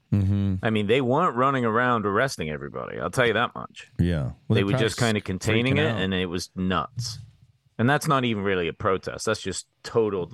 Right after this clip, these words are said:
Speaker 2: vandalism. It was bullshit. Yeah.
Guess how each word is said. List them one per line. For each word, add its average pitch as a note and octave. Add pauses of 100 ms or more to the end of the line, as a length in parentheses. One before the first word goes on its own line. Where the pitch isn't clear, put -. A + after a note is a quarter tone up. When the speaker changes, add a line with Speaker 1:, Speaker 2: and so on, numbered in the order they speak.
(140)
Speaker 2:
vandalism. D#2+
It B1
was E2+
bullshit. - (1040)
Yeah. D#2